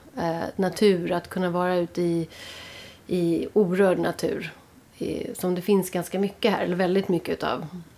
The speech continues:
Ehm, så vid havet eller klipporna ute i skogen, och vi har mycket redwoods här, så att vara inne i de här, liksom,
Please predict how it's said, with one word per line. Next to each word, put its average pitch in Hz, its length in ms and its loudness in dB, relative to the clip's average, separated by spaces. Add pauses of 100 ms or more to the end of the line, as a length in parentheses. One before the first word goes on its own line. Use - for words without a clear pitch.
(120)
Ehm, 156 560 -4
så 170 440 -4 (520)
vid 170 180 -2
havet 190 640 4
eller 180 180 2
klipporna 196 920 4
ute 180 260 0
i 180 60 2
skogen, 185 720 2
och 170 80 0
vi 175 40 0
har 175 80 2
mycket 170 260 0
redwoods 185 500 0
här, 180 300 0
så 170 120 -4
att - 160 -8
vara 180 100 2
inne 170 460 0
i 160 40 0
de 165 140 -4
här, 160 180 -6 (540)
liksom, 165 260 -6